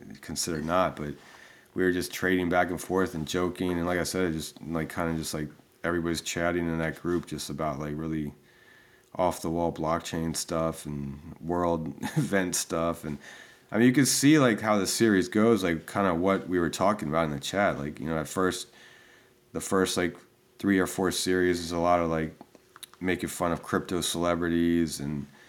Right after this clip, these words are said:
stuff like that. Um, a lot of, um, pol-, political ones, uh,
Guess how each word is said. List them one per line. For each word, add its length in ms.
stuff 280
like 160
that. 440
Um, 500
a 20
lot 160
of, 200
um, 540
pol-, 280
political 580
ones, 680
uh, 260